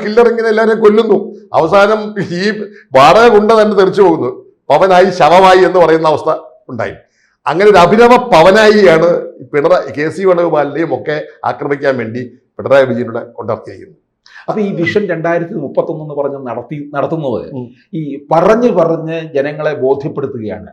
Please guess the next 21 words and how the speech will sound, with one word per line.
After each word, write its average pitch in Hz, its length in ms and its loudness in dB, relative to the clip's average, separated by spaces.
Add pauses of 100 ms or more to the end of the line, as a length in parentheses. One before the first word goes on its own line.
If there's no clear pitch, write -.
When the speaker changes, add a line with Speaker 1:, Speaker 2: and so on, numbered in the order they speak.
Speaker 2:
ഞങ്ങൾ 147 320 -4
തന്നെയാണ് 110 460 -8 (640)
മൂന്നാമത്. 120 600 -6
Speaker 1:
അല്ല, 175 120 2
വിഷൻ 151 380 -2
മുപ്പത്തൊന്ന് 190 460 -2
എന്താണ് 175 360 0
നടന്നിട്ടുള്ളത്? 135 460 -2
ഞാനത് 180 320 0
പരിശോധിച്ചു. 127 420 -6 (720)
പിണറായി 208 360 2
സ്തുതിഗീതങ്ങൾ, 220 580 -2 (1080)
ഫറൂഖ് 208 280 4
അബ്ദുള്ള 202 280 6
ഇന്നലെ 190 340 4
വന്ന് 185 160 2 (120)
കെട്ടിപ്പിടിക്കുന്നൊരു 170 560 -2
പടം, 123 220 -2 (640)
കെട്ടിപ്പിടിച്ചോട്ടെ, 160 640 0
നമുക്ക് 151 180 -4
വിഷമമില്ല. 175 380 -2